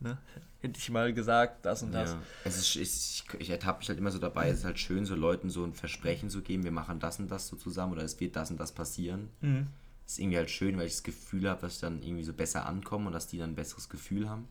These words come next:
Speaker 1: Ja.
Speaker 2: Und
Speaker 1: Aber ist
Speaker 2: denke
Speaker 1: auch
Speaker 2: so,
Speaker 1: sehr egoistisch.
Speaker 2: ah, ist sehr, absolut, es ist eine rein egoistisch, ein rein egoistisches Motiv. Und, äh, ich glaube, ich tue mir selbst besser und den anderen Leuten auch,
Speaker 1: Ja.
Speaker 2: wenn man einfach zu seinem Wort steht.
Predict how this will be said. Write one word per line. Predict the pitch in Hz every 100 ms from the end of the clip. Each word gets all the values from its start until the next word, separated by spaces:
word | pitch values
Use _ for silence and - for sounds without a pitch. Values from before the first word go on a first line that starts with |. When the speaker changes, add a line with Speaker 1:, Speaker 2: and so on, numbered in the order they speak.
| -
Speaker 1:
Ja. | 131 135
Speaker 2:
Und | - - - -
Speaker 1:
Aber | 120
ist | 143
Speaker 2:
denke | 170
Speaker 1:
auch | 175
Speaker 2:
so, |
Speaker 1:
sehr | 160 160 160
egoistisch. | 165 160 175 110 - -
Speaker 2:
ah, | -
ist | 175 -
sehr, | 123 131 - -
absolut, | - - 135
es | 98 95
ist | 101
eine | 92
rein | 90 110 131
egoistisch, | 104 104 113 - 104 -
ein | 101
rein | 90 107 101
egoistisches | 101 85 - -
Motiv. | 101 - 98 107 139 - - - - - - - - - -
Und, | 92 92 92 90 -
äh, | 90 87 85 82 85 87 - - -
ich | -
glaube, | 95 98
ich | 98 -
tue | 107
mir | 95 104 131
selbst | 139 123 - -
besser | 117 - 123 139 - - - - - -
und | 120
den | 113
anderen | 98 104
Leuten | 98 95 73
auch, | 98 95 101 - - - -
Speaker 1:
Ja. | - - - -
Speaker 2:
wenn | 90
man | 90
einfach | 90 90 95
zu | 87
seinem | 92 90
Wort | 90 101
steht. | - 73 69